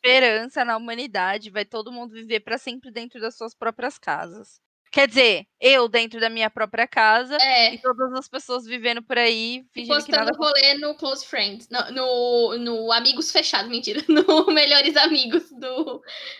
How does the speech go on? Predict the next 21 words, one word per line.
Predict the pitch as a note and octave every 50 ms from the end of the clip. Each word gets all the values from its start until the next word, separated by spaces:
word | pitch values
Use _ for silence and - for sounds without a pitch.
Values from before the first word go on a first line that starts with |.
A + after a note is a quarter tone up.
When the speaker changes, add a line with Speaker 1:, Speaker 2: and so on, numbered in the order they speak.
| _ _
Speaker 2:
dos | - A#3+ C4 B3 A3+ C4 D#4 -
stories. | _ C#4+ A#3 G#3+ G3+ G3+ G#3 C4 F4+ C5 - - - F4+ - - - _ - - _ _ _ _
Speaker 1:
Bom, | - B3+ C4+ B3+ B3 A#3 A3 B3 A3+ - - - - _ _ _ _ _ _ _ _ _ _
é | A3 A3 A#3
isso. | A#3+ A#3+ A3+ G#3+ A3 - - - G3+ G3+ A3 _ _ _ _ _ _ _ _ _ _
Não, | A3 G#3 G3 G3+ G#3 A3
a | A3
gente | A3 G3+ G#3 G#3+ - - A3
vai | G#3 G3 F#3 F#3 F#3 F#3+ G3+ A3+ A3 G#3+ _
falar | _ - G#3 G3+ G3+ G#3+
por | A3 _ - G#3 G3 F#3+ F#3+ G3 G3+ G3+ _ _ _ _ _ _ _ _ _ _ _
cinco | _ - - G#3+ A3 - - A3+
horas | G3 F#3 F#3+ G#3 -
sem | - G#3
parar. | G3 - G#3 G3 F#3+ F#3+ F#3 G3+ A#3 _ _ _ _ _ _ _ _ _ _
Valeu, | G#3 A#3 A3+ A3+ A#3 A3+ A#3+ B3+ C#4 D4+ D#4+ D#4 C#4
galera | - B3+ A#3 A3+ A3+ A3+ A3+
que | - - - A#3+
ouviu | A3 A3+ G3+ G3 G#3+ G#3+
até | G#3+ G#3+ - A#3+ G3
aqui. | F3+ - _ _ - - G3+ F#3+ G3+ G#3+ A3+ A3+ A3+ A3+ A#3 A#3 A#3